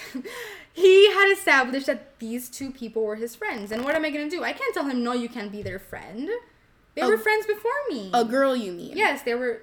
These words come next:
Speaker 1: yes.
Speaker 2: Okay.
Speaker 1: A girl. I'm not gonna go and get mad at him. Now, if he starts bringing in new girls, and all of a sudden he's telling me, "Oh, this girl's coming, this girl's coming, we've been friends."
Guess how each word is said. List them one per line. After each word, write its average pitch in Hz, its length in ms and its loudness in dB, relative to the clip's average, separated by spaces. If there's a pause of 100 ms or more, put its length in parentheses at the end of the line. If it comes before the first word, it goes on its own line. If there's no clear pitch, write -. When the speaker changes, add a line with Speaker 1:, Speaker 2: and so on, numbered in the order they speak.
Speaker 1:
yes. - 600 -14
Speaker 2:
Okay. 214 280 0
Speaker 1:
A 190 40 -2
girl. - 200 -10 (300)
I'm 277 120 0
not 381 160 4
gonna 494 160 -4
go 349 100 -2
and 302 120 0
get 233 140 -4
mad 196 200 -4
at 214 120 -4
him. 175 260 -16 (260)
Now, 269 680 0 (1000)
if 320 160 0
he 339 100 -4
starts 453 280 2
bringing 330 340 0
in 285 160 0
new 294 260 -2
girls, - 600 -8 (420)
and 277 200 -2
all 302 180 4
of 339 80 0
a 359 80 0
sudden 330 320 0
he's 311 140 -2
telling 311 160 -2
me, 302 140 -2
"Oh, 330 240 0
this 311 200 0
girl's 320 220 2
coming, 285 280 -4
this 277 140 -6
girl's 277 220 -6
coming, 269 420 -8
we've 247 140 -6
been 262 160 -6
friends." 269 180 -6